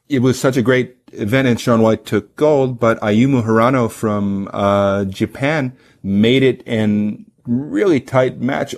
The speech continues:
all the way up to the end and almost won gold. And f-, from watching N B C, you sort of got the impression that it would only have been a successful event for the network if Shaun White took gold. Watching at home, it felt to me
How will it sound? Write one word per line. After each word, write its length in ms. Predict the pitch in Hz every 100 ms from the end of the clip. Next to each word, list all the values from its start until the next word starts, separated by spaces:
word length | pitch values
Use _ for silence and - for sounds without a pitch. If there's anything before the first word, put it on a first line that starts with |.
| -
all 180 | 120
the 80 | 139
way 140 | 139 127
up 140 | 123
to 100 | 123
the 180 | 120 117
end 280 | 170 147 113
and 120 | 110
almost 380 | 117 120 120 120
won 280 | 120 123
gold. 420 | 120 160 165 120 117
And 760 | 123 117 117 113 113 110 - _ _ _ _ _ _ _ _ _
f-, 80 | -
from 440 | - - 139 131
watching 440 | 120 131 143 139 127
N 200 | 127 117
B 160 | 120
C, 480 | 104 - 160 143 131
you 240 | - 117 117
sort 320 | - 120 117
of 140 | 120
got 280 | 113 113 117
the 120 | 117
impression 680 | 110 104 110 107 104 98 87
that 320 | 101 98 -
it 140 | 120 -
would 180 | 110 110
only 400 | 117 113 120 127
have 300 | 117 113 98
been 240 | 101 107
a 80 | 107
successful 800 | - 98 - - 95 - 107 98
event 420 | 90 92 92 - _ - - _
for 340 | - 98 104
the 80 | 98
network 480 | 98 98 110 101 - _ _ _
if 240 | 117 110 -
Shaun 380 | - 107 101
White 260 | 98 101 -
took 280 | - 92 _
gold. 460 | 98 92 90 87
Watching 460 | - 110 120 131 117
at 80 | 98
home, 260 | 120 127
it 60 | 110
felt 300 | - 123 -
to 80 | 107
me 260 | 117 117